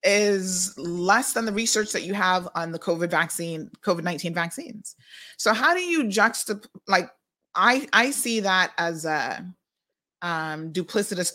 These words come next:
argument, even in your personality. Like, I, I'm like, how does Denny in his brain say, "I'm for," um, um, help me out with the name of what you were advocating for, the medical marijuana, right? So I'm for that.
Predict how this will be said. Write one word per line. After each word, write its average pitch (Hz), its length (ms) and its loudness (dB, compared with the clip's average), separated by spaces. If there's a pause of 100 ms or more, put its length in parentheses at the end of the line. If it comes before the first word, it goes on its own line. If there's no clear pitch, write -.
argument, 175 540 2
even 180 240 0
in 175 100 -2
your 156 140 0
personality. 156 680 -2
Like, 143 160 -8
I, 156 180 -2
I'm 185 120 -4
like, 185 160 -2
how 240 160 -4
does 320 160 -2
Denny 180 340 -2
in 165 80 -4
his 165 180 -4
brain 147 520 -6 (460)
say, 190 540 0
"I'm 220 220 4
for," 202 720 4
um, 156 720 -6 (960)
um, 107 720 -8 (140)
help - 180 -6
me 175 80 -4
out 143 100 -2
with 151 100 -6
the 151 80 -6
name 147 200 -6
of 147 100 -8
what 151 100 -6
you 139 160 -8
were 147 120 -4
advocating 139 480 -4
for, - 340 -8 (380)
the 156 300 2
medical 185 540 6
marijuana, 156 680 0
right? 143 280 -2
So 156 100 -2
I'm 190 200 2
for 247 180 0
that. 156 420 2